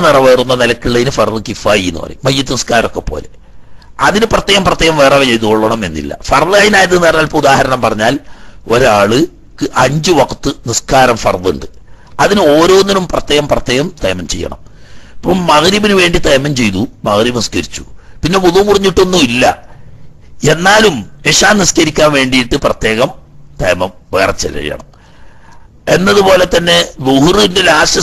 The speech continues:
സമയത്താണ് തയമം ചെയ്ത് ളുഹ്ർ നിസ്കരിച്ചത്, അല്പം സമയം കഴിഞ്ഞപ്പോഴേക്ക്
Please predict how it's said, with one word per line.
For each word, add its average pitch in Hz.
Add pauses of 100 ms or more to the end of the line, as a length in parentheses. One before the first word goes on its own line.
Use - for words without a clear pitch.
സമയത്താണ് 151 (400)
തയമം 120
ചെയ്ത് 127
ളുഹ്ർ 113
നിസ്കരിച്ചത്, - (500)
അല്പം 170
സമയം 180
കഴിഞ്ഞപ്പോഴേക്ക് 147